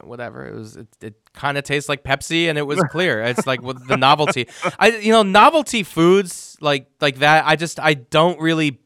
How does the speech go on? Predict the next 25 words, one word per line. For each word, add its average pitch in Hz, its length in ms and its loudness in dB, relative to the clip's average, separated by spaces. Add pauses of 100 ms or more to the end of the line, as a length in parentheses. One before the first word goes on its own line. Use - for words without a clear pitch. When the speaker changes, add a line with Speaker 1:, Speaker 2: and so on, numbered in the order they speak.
(100)
Speaker 1:
I 131 120 -4
don't 190 280 -2
get 147 200 2
it. 180 100 2
I 131 80 -2
don't 143 240 -2
buy 127 160 2
into 139 260 -4
the 117 100 -4
hype 120 360 -6 (240)
and 123 120 -10
all 123 120 0
that 135 180 -2
kinda 135 180 -6
stuff. - 380 -12
Now, 185 220 6
like, 165 260 4 (420)
you 170 100 -8
know, 110 200 -6 (140)
sliced 233 340 0
ketchup, 214 380 2
no. 143 260 0 (440)
Blue 196 180 2
ketchup, 170 480 -2
no. 127 300 -4